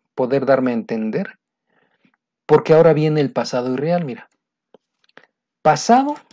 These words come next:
irreal. No existe el pasado, el pasado irreal, perdón. Este es el pasado irreal. No existe el pasado real, porque un pasado real, pues ya no es una condicional. Un pasado real es un pasado.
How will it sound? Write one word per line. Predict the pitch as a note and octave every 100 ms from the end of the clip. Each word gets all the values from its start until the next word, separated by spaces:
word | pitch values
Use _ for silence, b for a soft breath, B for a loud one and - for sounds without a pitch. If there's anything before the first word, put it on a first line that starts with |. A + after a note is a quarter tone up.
| _
irreal. | - C#3 B2 A2+ G2+ - _ _ _ _ _ _
No | D3 C#3+
existe | F#3 - F3 C#3+
el | D#3 C3+
pasado, | A#2+ - C3 B2 B2 C3+
el | C#3+ C3 B2
pasado | C3 D#3+ D#3
irreal, | C3+ C3+ -
perdón. | G#2+ A2 C3 _
Este | D3 C#3+
es | E3+
el | C3+
pasado | - - B2+
irreal. | A#2+ A2 G#2+ B B B -
No | C#3
existe | C#3+ - - D3
el | A#2
pasado | A#2+ C3+ A#2+ A#2
real, | D#3 E3+ - b b -
porque | A2 B2+
un | A#2
pasado | B2+ C3+ C#3
real, | D3+ F3 C3+ G3 _ _ _ _ _ _
pues | - F#3
ya | F#3 E3+
no | B2+
es | B2+ C#3
una | A#2+
condicional. | A#2+ A#2 A2+ A#2+ C#3 A3 F#3 -
Un | C3 A#2+
pasado | A#2+ A2+ B2+ A#2+
real | B2 A2+
es | A2+
un | A2+
pasado. | A#2 - D#3+ C3